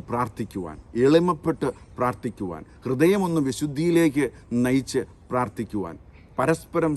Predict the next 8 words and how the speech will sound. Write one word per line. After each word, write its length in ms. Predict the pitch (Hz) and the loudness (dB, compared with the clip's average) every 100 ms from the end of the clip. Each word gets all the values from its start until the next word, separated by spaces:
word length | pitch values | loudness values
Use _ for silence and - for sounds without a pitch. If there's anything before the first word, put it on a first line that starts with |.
| - | -2
സ്നേഹത്തോടെ, 680 | 139 165 165 - 160 147 123 - - 127 | -2 -2 -2 2 4 4 0 -6 -10 -6
മറ്റുള്ളവരെയും 640 | - 160 160 156 151 147 - | 2 6 6 6 4 2 0
സ്നേഹത്തോടെ 800 | 143 165 180 - 165 165 160 151 - - | -4 -2 -2 -2 0 4 4 2 -2 -6
നമ്മുടെ 220 | 135 147 | -2 2
കൂടെ 160 | 143 135 110 | 2 0 -2
ചേർത്ത് 260 | 131 - 131 | -4 -4 -4
പിടിച്ച് 320 | 117 104 107 - - - | -2 -4 -8 -10 -18 -10
പ്രാർത്ഥിക്കുവാൻ 640 | 120 120 98 120 117 110 | -4 -4 -4 -6 -4 -4